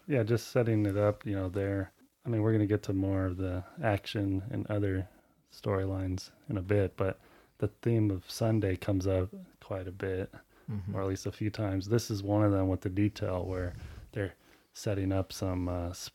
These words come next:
Speaker 1: webcams, some spy equipment on Stringer's, uh, print shop on a Sunday. Is that eth-,
Speaker 2: <laughs>
Speaker 1: I mean, we're gonna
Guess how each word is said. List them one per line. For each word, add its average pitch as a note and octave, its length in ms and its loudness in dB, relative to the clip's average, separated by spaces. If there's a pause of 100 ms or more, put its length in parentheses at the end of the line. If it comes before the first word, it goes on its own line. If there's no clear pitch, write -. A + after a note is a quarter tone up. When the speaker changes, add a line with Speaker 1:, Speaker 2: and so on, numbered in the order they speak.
Speaker 1:
webcams, B2+ 1000 0
some G#2 280 -4
spy G2+ 400 -2
equipment B2+ 800 2 (140)
on G#2 200 -2
Stringer's, G#2 760 0
uh, F#2+ 200 -4 (100)
print A#2+ 260 -2
shop C#3+ 480 0 (640)
on A2+ 120 2
a F2+ 120 0
Sunday. D#3 800 6
Is C#3+ 160 6
that B2+ 180 10
eth-, C3+ 280 6
Speaker 2:
<laughs> - 40 -16
Speaker 1:
I D3+ 60 4
mean, A#2+ 160 6
we're B2 100 6
gonna B2 240 6